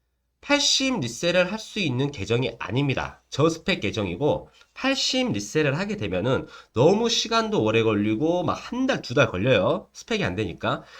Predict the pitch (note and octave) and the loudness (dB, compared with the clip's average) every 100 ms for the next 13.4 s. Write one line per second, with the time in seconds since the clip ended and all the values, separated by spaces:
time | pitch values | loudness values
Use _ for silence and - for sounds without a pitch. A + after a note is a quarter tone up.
0 | - - B2+ E3+ F3+ E3 F#3+ F#3+ C#3+ D#3 | -20 -6 4 4 4 0 -2 0 0 0
1 | - - - _ - E2+ F#2 D3+ - - | -2 -8 -20 _ -8 -6 0 0 0 -4
2 | A3 - A3 C3+ F2+ B2 B2+ E3 - C#3+ | -8 -6 -4 -6 -6 -6 -6 -6 -6 -4
3 | G2 G#2+ - G3+ F#3 F#3 E2 A2+ - D#2+ | -4 -6 -8 -8 -8 -8 -6 -6 -4 -6
4 | D#2+ C3+ F#2+ - - - _ - G#2 - | -4 -2 -2 -4 -18 -20 _ -12 -4 0
5 | - A3+ A3+ G2+ - C3+ C#3 C#3 F2 D#2+ | 2 0 0 -4 -2 0 2 2 -2 -2
6 | A#2 D#3+ A2+ E2+ A2+ E2 - - G3+ F3 | -2 -2 0 2 2 0 -4 -4 -4 -2
7 | G2+ E2 F#2 - F#3 A3+ - _ G#3+ G#3 | -2 0 -2 2 2 2 -6 _ -10 -4
8 | G#3 G3+ F#3 F#2 - _ _ _ _ - | -2 0 -2 -2 -6 _ _ _ _ -8
9 | B3 B3 A#3+ A#3 G#3 G3+ G3 F#3+ F#3+ - | -6 -2 0 2 2 4 2 2 -6 -8
10 | B2+ B2+ B2 - A2+ E3 B2+ C3 F3+ A3 | -2 0 0 2 2 4 2 0 0 0
11 | A3 C#3+ A3 A3+ _ _ _ _ _ _ | 2 2 2 -4 _ _ _ _ _ _
12 | - A#3 B3+ A3 D3 F#3 C#3 C#3 D#3 F3 | -6 2 4 6 4 4 0 2 2 2
13 | G3+ C#3+ - | 2 0 -4